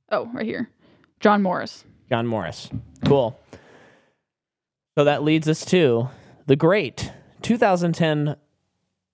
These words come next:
Speaker 2: perfect movie, Toy Story three. So we open, and we have this, like, highly stylized Western animation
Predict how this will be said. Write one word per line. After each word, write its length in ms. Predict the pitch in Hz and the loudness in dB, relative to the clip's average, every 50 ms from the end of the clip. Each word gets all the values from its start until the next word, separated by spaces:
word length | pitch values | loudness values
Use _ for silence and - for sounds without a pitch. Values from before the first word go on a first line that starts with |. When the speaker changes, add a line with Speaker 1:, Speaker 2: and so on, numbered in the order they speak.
| _ _ | _ _
Speaker 2:
perfect 360 | 196 202 214 - 202 196 - | -4 -2 0 -2 -4 -2 -2
movie, 460 | 156 135 131 123 120 120 117 120 123 - _ _ _ _ _ _ _ _ _ _ _ _ | -2 0 0 0 -2 -2 -4 -4 -6 -8 _ _ _ _ _ _ _ _ _ _ _ _
Toy 140 | - 120 107 | -4 -4 -4
Story 260 | 120 - - 95 82 | -4 -4 -6 -6 -6
three. 320 | 87 - - 78 76 82 - - _ _ _ _ _ _ _ _ _ _ _ _ | -6 -8 -10 -10 -10 -12 -14 -16 _ _ _ _ _ _ _ _ _ _ _ _
So 180 | _ _ 165 170 | _ _ 4 4
we 180 | 175 180 170 151 | 4 4 2 4
open, 580 | 175 214 214 - - 135 120 123 127 139 135 - _ _ _ _ _ _ _ _ | 4 2 4 2 0 -2 0 0 -2 -4 -6 -8 _ _ _ _ _ _ _ _
and 140 | - 139 139 139 | -2 0 2 2
we 80 | 139 143 | 2 0
have 160 | 147 143 135 | 0 0 0
this, 180 | 139 131 - | 0 0 2
like, 160 | - 123 113 - | 0 0 0 -2
highly 360 | - 131 135 151 151 160 156 | 0 0 2 2 2 2 0
stylized 800 | 147 - - 139 131 127 127 123 123 120 117 117 117 117 123 - - - | 0 0 0 0 2 2 2 2 2 2 0 0 -2 -2 -4 -8 -12 -8
Western 720 | 101 113 131 139 151 - - - 156 147 147 147 147 156 - _ _ _ _ _ 135 | -2 0 0 0 0 -2 -4 -2 -2 0 0 0 -2 -4 -6 _ _ _ _ _ -2
animation 800 | 135 143 147 139 131 127 123 123 120 - - 123 113 113 107 | 0 0 0 0 0 -2 -2 -2 -4 -4 -4 -4 -4 -4 -6